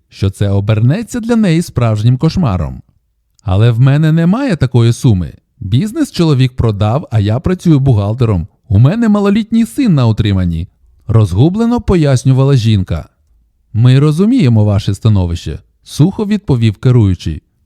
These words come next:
«Але ви маєте усвідомлювати і нашу позицію. Гроші були видані, і вони мають бути повернені.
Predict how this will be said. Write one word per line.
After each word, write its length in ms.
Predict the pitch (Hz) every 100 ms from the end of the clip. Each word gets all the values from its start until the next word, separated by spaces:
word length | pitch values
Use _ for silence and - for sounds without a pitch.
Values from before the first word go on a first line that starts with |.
| _ _ -
«Але 280 | 95 101 107
ви 240 | 135 262
маєте 420 | 226 180 180 196
усвідомлювати 920 | 196 - 175 127 117 120 127 139 147
і 40 | 156
нашу 320 | 208 180 123
позицію. 680 | 113 101 101 - 80 76 - _ -
Гроші 420 | 98 220 233 247
були 260 | 220 254
видані, 520 | 208 131 104 98 92 - _ -
і 120 | 110
вони 340 | 113 135 240
мають 340 | 185 139 156 135
бути 260 | 139 147
повернені. 720 | 131 135 110 92 92 87 85